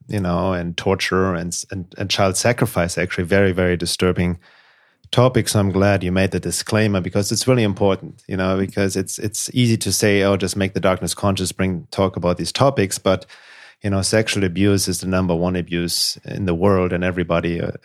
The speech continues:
to some level or degree has experienced it, especially women, um,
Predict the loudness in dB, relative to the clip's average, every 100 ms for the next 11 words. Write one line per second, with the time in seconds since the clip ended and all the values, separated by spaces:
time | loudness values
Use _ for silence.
0 | -18 -10 -4 0 0 0 -2 -2 0 0
1 | -4 -6 _ -14 -4 -4 0 0 0 0
2 | -2 -4 0 2 2 -2 -6 -4 0 0
3 | 2 4 4 0 -4 -10 _ -20 -20 -20
4 | _ -2 0 0 0 -4 -8